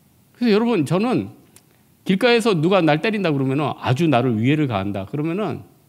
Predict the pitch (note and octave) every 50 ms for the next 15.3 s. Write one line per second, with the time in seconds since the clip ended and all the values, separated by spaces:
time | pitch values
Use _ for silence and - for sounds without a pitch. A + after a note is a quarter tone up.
0 | _ _ _ _ _ _ _ _ _ _ _ _ _ _ _ _ _ _ _ _
1 | _ _ _ _ _ _ _ _ _ _ _ _ _ _ _ _ _ _ _ _
2 | _ _ _ _ _ _ _ _ _ _ _ _ _ _ _ _ _ _ _ _
3 | _ _ _ _ _ _ _ _ _ _ _ _ _ _ _ - - C#3+ D#3+ F3
4 | F3+ G3 F#3+ - C#3 D#3 F#3+ F3 - - - - A2 A2+ A#2 D#3+ F#3+ G3+ F3+ C3+
5 | - - - - B3+ A3+ - - C4 C4 C4 A#3 G#3 F3 D#3 C#3+ B2 A2 - A#2
6 | A2 G#2+ A2 A2+ A#2+ C#3 A#2 F#2+ D#2 - - _ - - D3 E3 D#3+ - E3+ E3+
7 | F3 E3+ E3 - - - - - _ - - G2 A#2 C#3 C#3+ G3 F#3 - F#3 D#3
8 | D#3 B2+ B2+ A2 E2 C2+ C2+ - - - - _ _ _ _ - - C3+ C#3+ C3+
9 | - B2+ B2+ C#3+ C#3 A#2 G#2 G#2+ A2+ B2 B2+ C3 B2 G2+ - - - - - C3
10 | D#3+ C#3+ - E3 D3+ C3+ A#2 G2+ A2+ G#2 - F3+ G#3 F#3+ E3 D3+ A#2+ G#2 F2 E2+
11 | F2 E2+ G2+ C#3 - - C3+ - _ _ _ _ _ _ _ _ _ _ _ _
12 | _ _ _ _ - - - B2 C#3 D3 C#3+ C3 A2+ G2+ D#2+ D2+ - - - -
13 | - - B2 B2 B2 A#2+ A2+ G2 G#2 F2 G2+ G#2+ G#2+ - G3 - F3 D#3 C#3+ A#2
14 | G2+ F#2+ F2 - G2+ G2 G2+ - - F#2 F#2+ E2 D2+ D2 - - - - - E2+
15 | D#2 D2+ - - - -